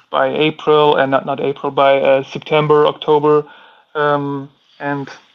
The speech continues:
yeah, let, let's see what's possible. I mean, um, I think all of us are very happy with the,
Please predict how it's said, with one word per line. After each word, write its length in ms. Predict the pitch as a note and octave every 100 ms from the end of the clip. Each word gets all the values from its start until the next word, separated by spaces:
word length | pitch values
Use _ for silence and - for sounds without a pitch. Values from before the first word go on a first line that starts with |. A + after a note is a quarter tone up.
| _
yeah, 160 | E3 D#3+
let, 220 | D3+ D#3
let's 200 | E3+ -
see 120 | F#3+
what's 200 | F3+ -
possible. 500 | - F3+ D#3 C#3 C3
I 100 | C#3+
mean, 280 | D3 D3 D3
um, 480 | D3 C#3 C#3 C#3 -
I 100 | C#3+
think 300 | - D#3+ D3+
all 140 | D#3 D3+
of 100 | D3+
us 140 | C#3+
are 60 | C#3+
very 260 | D3 C#3+
happy 260 | C#3 D3+ D3+
with 200 | C#3 C#3
the, 260 | C#3+ C#3